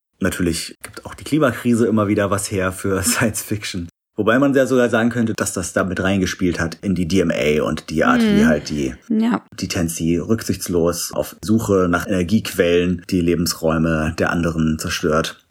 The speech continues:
Speaker 2: Mhm.
Speaker 1: Aber ich glaube, da kann man trotzdem auch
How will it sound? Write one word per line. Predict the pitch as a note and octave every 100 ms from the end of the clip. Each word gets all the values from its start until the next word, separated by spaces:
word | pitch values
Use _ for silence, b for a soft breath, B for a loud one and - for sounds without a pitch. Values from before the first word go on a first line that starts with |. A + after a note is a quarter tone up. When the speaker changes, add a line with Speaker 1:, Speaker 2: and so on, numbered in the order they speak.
| _
Speaker 2:
Mhm. | A#3 G3+ F3+ G#3 B3
Speaker 1:
Aber | - G2 F#2+ E2+
ich | -
glaube, | G#2+ F#2
da | F#2+
kann | F#2 G2+
man | F2+
trotzdem | - G2 F#2+ F2
auch | -